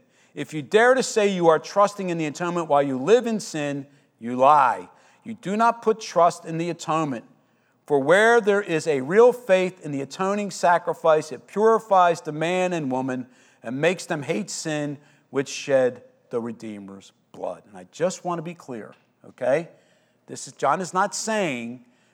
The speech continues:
that when you come to Jesus, you're no longer gonna sin again. Remember in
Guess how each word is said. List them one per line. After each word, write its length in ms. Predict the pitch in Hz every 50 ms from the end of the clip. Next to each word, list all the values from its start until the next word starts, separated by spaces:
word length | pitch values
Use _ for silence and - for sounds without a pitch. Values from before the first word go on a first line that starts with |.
| _ _ -
that 120 | 131 131
when 140 | 131 131 135
you 80 | 139
come 260 | 131 - 170 170 175 160
to 80 | 160
Jesus, 460 | - - 175 175 170 143 156 135 -
you're 60 | 139 135
no 200 | 143 147 160 160
longer 300 | 160 160 156 147 156 139
gonna 180 | 147 143 147
sin 280 | 139 - - 202 190 160
again. 260 | 131 113 113 113 113
Remember 480 | 120 123 135 151 165 165 160 170 170 170
in 320 | - 139 135 135 135 131